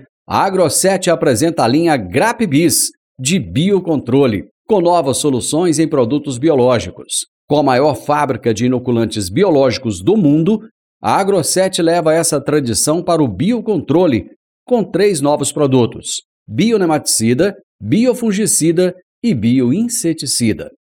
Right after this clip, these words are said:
Tudo isso para que você tenha um manejo mais sustentável com maior produtividade.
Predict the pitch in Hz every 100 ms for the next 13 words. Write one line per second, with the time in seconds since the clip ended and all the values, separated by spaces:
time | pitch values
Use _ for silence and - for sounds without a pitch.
0 | _ - 254 233 269 254 247 214 196 196
1 | - 156 160 202 214 202 160 135 165 143
2 | 147 113 123 147 - 143 - 123 - 120
3 | 127 127 123 139 117 104 139 120 - 165
4 | 202 196 156 110 - 160 160 110 104 101
5 | 87 78